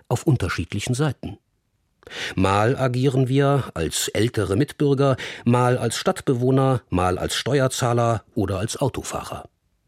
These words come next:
Die Alten sind nicht durchweg die Wohlhabenden, die Jungen sind nicht alle arm, die Bauern sind nicht alle Bahnfahrer,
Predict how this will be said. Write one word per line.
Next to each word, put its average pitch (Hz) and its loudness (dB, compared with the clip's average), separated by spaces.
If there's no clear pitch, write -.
Die 104 2
Alten 120 4
sind 92 -2
nicht - -6
durchweg 98 -4
die 78 -6
Wohlhabenden, 110 2
die 135 4
Jungen 160 6
sind 95 -4
nicht - -2
alle 104 2
arm, 143 2
die 156 4
Bauern 151 4
sind 113 -2
nicht - -2
alle 101 0
Bahnfahrer, 127 2